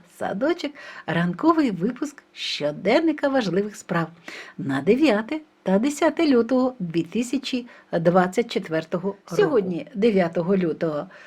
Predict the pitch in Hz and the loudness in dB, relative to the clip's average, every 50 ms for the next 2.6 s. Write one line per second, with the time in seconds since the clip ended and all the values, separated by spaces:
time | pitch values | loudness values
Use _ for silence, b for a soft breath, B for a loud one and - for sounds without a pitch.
0 | B B B - - 240 254 247 254 233 240 240 - 330 285 247 247 - 294 247 | B B B 0 4 6 8 8 8 6 6 4 4 4 4 4 2 0 -2 -2
1 | 214 220 220 226 277 262 262 214 190 - 196 196 247 254 254 - 262 214 180 156 | 2 0 2 2 2 0 0 -2 -2 0 0 0 0 0 0 -2 -2 -2 -2 -2
2 | 160 160 160 175 185 185 185 - - 196 185 180 | -2 -2 0 2 2 2 0 0 0 2 2 2